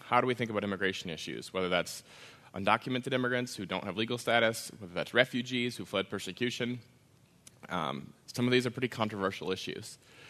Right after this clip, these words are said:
And for a lot of Americans, it's a political issue, it's an economic issue, it's a cultural issue. And I say a lot of Americans, a lot of American Christians as well. Those are the primary lenses through which we viewed this topic.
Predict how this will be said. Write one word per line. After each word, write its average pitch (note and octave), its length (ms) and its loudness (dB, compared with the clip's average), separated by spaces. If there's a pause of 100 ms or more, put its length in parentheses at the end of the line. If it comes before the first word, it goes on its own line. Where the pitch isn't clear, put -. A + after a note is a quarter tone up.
(360)
And G2 100 -2
for A2 100 2
a G#2 40 8
lot G#2+ 160 10
of A#2+ 80 2
Americans, G#2+ 480 2
it's G2+ 160 -6
a F#2+ 60 -2
political A#2+ 460 0
issue, A2+ 460 2 (460)
it's - 140 -12
an G#2+ 80 4
economic G#2+ 420 4
issue, A2 260 -2
it's G2+ 120 -4
a G#2 40 -4
cultural A2+ 360 0
issue. C#3 260 0
And B2+ 100 2
I A2 40 6
say B2 140 2
a A#2+ 40 4
lot A#2+ 100 8
of A#2 60 2
Americans, A#2+ 380 2
a A#2 40 2
lot C#3+ 120 8
of D3 60 -2
American C3 280 4
Christians G2 400 -2
as F#2 140 -8
well. G#2 240 2 (500)
Those A#2 240 4
are A#2 60 4
the G2+ 80 4
primary A#2 400 4
lenses G#2+ 400 2
through G2 160 -8
which F#2+ 200 -6
we G2+ 80 -4
viewed G2 360 -4
this F#2 160 -6
topic. - 520 4